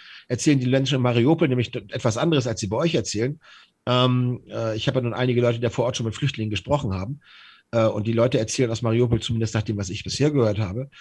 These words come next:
dass es das Azov-Regiment ist, das in Mariupol um sich schlägt. Dass die Leute nicht aus der Stadt lässt, dass auf Leute, die, die fliehen wollen, also die sich evakuieren wollen, dass auf die schießt und dass der Artilleriebeschuss auf, auf Mariupol,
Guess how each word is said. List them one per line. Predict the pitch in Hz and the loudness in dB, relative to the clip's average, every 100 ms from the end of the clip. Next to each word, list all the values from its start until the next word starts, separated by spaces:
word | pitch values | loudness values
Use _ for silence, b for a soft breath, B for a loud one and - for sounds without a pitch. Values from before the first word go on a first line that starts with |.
| B B | B B
dass | 127 123 | -2 0
es | |
das | 147 135 156 | 0 0 2
Azov-Regiment | 160 220 - 127 113 98 98 | 4 2 2 0 0 -2 -4
ist, | 98 110 | -6 -6
das | 95 | -4
in | 104 | -2
Mariupol | 101 107 101 110 | 0 0 -2 -4
um | 98 | -4
sich | 87 90 | -6 -4
schlägt. | 85 80 - _ b b b | -6 -10 -16 _ b b b
Dass | 110 107 | -4 0
die | 127 | 2
Leute | 123 127 | 2 2
nicht | 113 | 0
aus | 110 | 0
der | - 127 | 0 -2
Stadt | - 170 165 | 0 0 2
lässt, | 151 - | 2 2
dass | 120 - | -2 -2
auf | 117 110 | -4 0
Leute, | 123 120 | 2 2
die, | 117 113 | 2 -2
die | 107 101 | -2 -6
fliehen | - 160 170 | 0 2 4
wollen, | 131 127 117 | 2 2 0
also | 110 | -2
die | 113 101 | -2 -4
sich | 104 - | -4 -2
evakuieren | 117 120 147 143 | -2 -2 0 2
wollen, | 123 - - | 2 -2 -12
dass | 101 | -10
auf | 117 | -8
die | 113 | -2
schießt | 101 165 202 - - B B B _ | 0 2 2 -2 -8 B B B _
und | 147 127 | 0 2
dass | - | 2
der | 131 | 2
Artilleriebeschuss | 127 117 147 196 165 139 - | 2 4 4 6 4 4 2
auf, | 120 117 - | 2 0 0
auf | 110 | -2
Mariupol, | 120 120 117 135 147 202 | 0 2 4 4 6 4